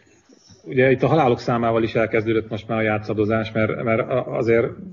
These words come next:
ezek az adatok, ezek tényleg borzalmasak, ahogy Sanyi is mondja. Tehát, o-, ugye,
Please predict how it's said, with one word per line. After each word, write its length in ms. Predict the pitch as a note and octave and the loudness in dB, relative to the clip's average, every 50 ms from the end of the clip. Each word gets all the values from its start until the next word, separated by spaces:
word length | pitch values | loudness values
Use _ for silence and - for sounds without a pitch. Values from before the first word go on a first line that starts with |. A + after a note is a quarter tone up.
| - - - - - - - - - - - - _ - - _ _ _ | -16 -18 -18 -20 -20 -20 -20 -20 -18 -20 -20 -20 _ -20 -20 _ _ _
ezek 280 | - C3+ B2 D3 - C3+ | 0 2 2 2 2 2
az 100 | A#2 B2 | 2 2
adatok, 340 | B2 B2 A#2+ A#2+ B2 - | 4 2 2 -2 -2 -4
ezek 160 | B2+ A#2 A#2 A#2 | -4 -4 -4 -2
tényleg 260 | - B2+ A2 G2+ G2 | -2 -2 0 0 -2
borzalmasak, 540 | G2+ G2+ G2 F#2 G#2+ G2+ G2+ G2 - G#2+ G#2 | -2 -4 -4 -4 -4 -6 -6 -6 -8 -6 -4
ahogy 120 | G#2+ G#2 | -4 -2
Sanyi 260 | G2 - - G#2 G#2 G#2 | -2 -2 -2 0 2 2
is 140 | G2+ G#2 - | 0 0 0
mondja. 280 | G2+ G2+ G#2 G2+ G2+ | 0 0 2 2 0
Tehát, 200 | G2 G2+ A2 G#2+ | 0 0 -2 2
o-, 180 | A#2 A#2 C#3 C3 | 2 2 2 4
ugye, 320 | A#2 A#2 A#2 A#2 A#2 A2+ | 4 4 6 4 4 2